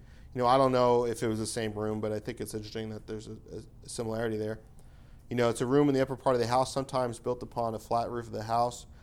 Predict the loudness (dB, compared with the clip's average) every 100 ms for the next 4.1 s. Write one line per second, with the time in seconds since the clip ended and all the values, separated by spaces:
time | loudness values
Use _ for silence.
0 | -20 -10 -4 -4 -4 -6 -10 -10 -8 -6
1 | -2 -2 -2 -6 -4 -2 -2 -2 -4 -6
2 | -8 -8 -10 -8 -8 -6 -8 -8 -8 -8
3 | -10 -6 -6 -6 -8 -12 -8 -4 -2 -4